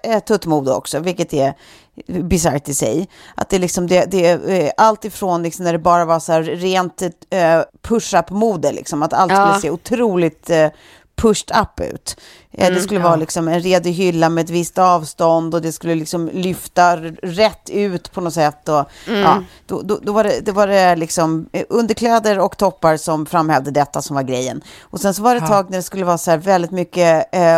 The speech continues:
Speaker 1: au natural. Det skulle inte vara underkläder utan gärna så här, eh, att man skulle pekas, eh, pekas
Speaker 2: Ja, braless.
Speaker 1: med, med, med the
Speaker 3: Ja.
Speaker 1: nipples,
Speaker 3: Och
Speaker 1: eh, under
Speaker 3: underboob.
Speaker 1: olika grejer.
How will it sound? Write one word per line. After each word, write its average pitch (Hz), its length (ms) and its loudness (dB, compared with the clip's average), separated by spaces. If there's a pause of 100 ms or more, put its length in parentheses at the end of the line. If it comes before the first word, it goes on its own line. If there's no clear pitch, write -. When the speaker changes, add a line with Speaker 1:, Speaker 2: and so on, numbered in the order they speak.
(160)
Speaker 1:
au 196 100 0
natural. 180 680 2
Det 208 100 -4
skulle 180 200 -8
inte 196 280 -4
vara 196 240 2
underkläder 147 640 -4
utan 147 280 -4
gärna 170 340 0
så 175 120 -2
här, 151 100 2
eh, 139 180 2 (340)
att - 140 -10
man 165 120 0
skulle 160 220 0
pekas, 160 640 -2
eh, 147 160 -6 (120)
pekas 180 400 2
Speaker 2:
Ja, 196 60 4 (160)
braless. 160 340 0
Speaker 1:
med, 165 360 0
med, 180 440 -2
med 170 140 -10
the 185 40 2
Speaker 3:
Ja. 185 100 4
Speaker 1:
nipples, 151 720 -2 (380)
Speaker 3:
Och 185 60 -4
Speaker 1:
eh, 180 300 6
under - 140 4
Speaker 3:
underboob. 165 220 4
Speaker 1:
olika 165 180 2
grejer. 147 440 0